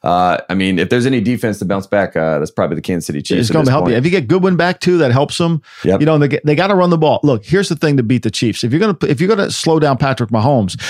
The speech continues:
Speaker 2: you gotta play less defense and you gotta force third downs and you gotta control the pace of the game. You can't go out there and give them the ball for thirty-two, thirty-three minutes. They're gonna beat you every time.
Speaker 1: Yep, absolutely. We'll keep our eyes on, uh, on all this stuff as it keeps going. Obviously, Eric Berry is another guy that, uh,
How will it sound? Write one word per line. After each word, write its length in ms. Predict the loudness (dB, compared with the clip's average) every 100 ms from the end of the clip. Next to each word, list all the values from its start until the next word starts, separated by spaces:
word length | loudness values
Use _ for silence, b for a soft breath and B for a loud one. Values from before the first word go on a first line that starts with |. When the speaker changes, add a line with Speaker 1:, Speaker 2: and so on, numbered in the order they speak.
| B
Speaker 2:
you 80 | 2
gotta 160 | 2
play 180 | 2 2
less 200 | 4 2
defense 380 | 0 0 0 0
and 80 | 0
you 60 |
gotta 120 | 0 0
force 260 | 0 0
third 180 | 0 0
downs 360 | 2 0 -2 -8 B B
and 120 | 0
you 60 | 2
gotta 260 | 2 0
control 360 | 0 0 2 2
the 60 | 2
pace 300 | 2 2 0
of 40 |
the 80 | 0
game. 260 | 2 2 2
You 80 | 0
can't 240 | 0 0
go 120 | 2
out 160 | 0 2
there 80 | 0
and 80 | 2
give 100 | 2
them 120 | 2
the 80 | 2
ball 320 | 2 2 0 B B
for 100 | -2
thirty-two, 460 | 0 2 2 2 2
thirty-three 420 | 2 2 2 2
minutes. 260 | 2 2 0
They're 80 | 0
gonna 120 | 2
beat 200 | 0 0
you 60 |
every 140 | 0 2
time. 260 | 2 0 -2 _
Speaker 1:
Yep, 280 | 0 0 -2 _
absolutely. 500 | -6 -6 -2 0 0
We'll 180 | 0 -2
keep 260 | -2 -2 0
our 160 | 2
eyes 360 | 2 2 0 0
on, 240 | -2 -2
uh, 220 | 0 0 0
on 200 | 0 0
all 120 | 0
this 100 | 0
stuff 220 | 0 -2 -2
as 100 | -6
it 60 |
keeps 200 | -6 -6
going. 240 | -2 -2 0
Obviously, 400 | -2 -4 -4 0
Eric 280 | -2 0
Berry 200 | -2 0
is 120 | 0 -2
another 200 | -4 -2
guy 220 | -2 -2
that, 220 | -2 -2
uh, 240 | -2 -2